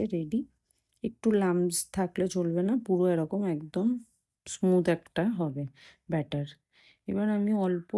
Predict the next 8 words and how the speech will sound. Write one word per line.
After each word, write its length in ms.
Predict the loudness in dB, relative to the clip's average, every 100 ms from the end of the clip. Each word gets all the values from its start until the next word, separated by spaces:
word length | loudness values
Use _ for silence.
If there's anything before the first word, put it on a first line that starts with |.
| -2
কি-, 180 | -4 -6 _ _ _ -4
একটু 260 | -4 -2 0
ব্যাটার 420 | 0 -2 -2 -4 -4 -4
তুলে 260 | -2 0 0
নেব 160 | 0 0 0
অন্য 180 | 0 0
একটা 260 | -2 -4 -2
বাটিতে। 520 | -2 -4 -8 -14 -14